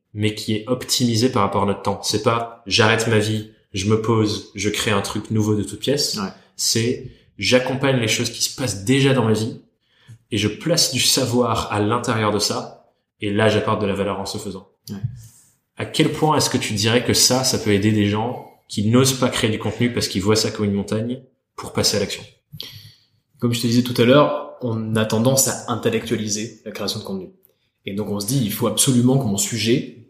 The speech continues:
Speaker 1: Hmm.
Speaker 2: il soit ultra pertinent.
Speaker 1: Hmm.
Speaker 2: Donc, on se met un peu dans la peau de notre audience cible et on se dit, oh,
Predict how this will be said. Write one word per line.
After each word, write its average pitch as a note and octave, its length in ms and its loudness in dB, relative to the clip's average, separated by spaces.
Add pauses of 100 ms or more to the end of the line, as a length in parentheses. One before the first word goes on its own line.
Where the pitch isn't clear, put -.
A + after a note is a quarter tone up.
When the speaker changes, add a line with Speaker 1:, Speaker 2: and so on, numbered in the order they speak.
Speaker 1:
Hmm. G#2 120 -16
Speaker 2:
il - 80 -4
soit - 680 0
ultra D#3 400 2
pertinent. - 480 -2 (320)
Speaker 1:
Hmm. G2+ 260 -14
Speaker 2:
Donc, G#2+ 160 -6
on A2+ 200 -2
se - 160 2
met E3 60 6
un D3 100 6
peu D3+ 160 4
dans C3 120 4
la A#2+ 120 4
peau C#3 180 2
de C3 60 4
notre A#2 180 0
audience A#2 340 0
cible D#3+ 260 2
et - 20 0
on A2 100 0
se G#2 80 -4
dit, C3 180 -2
oh, - 40 -14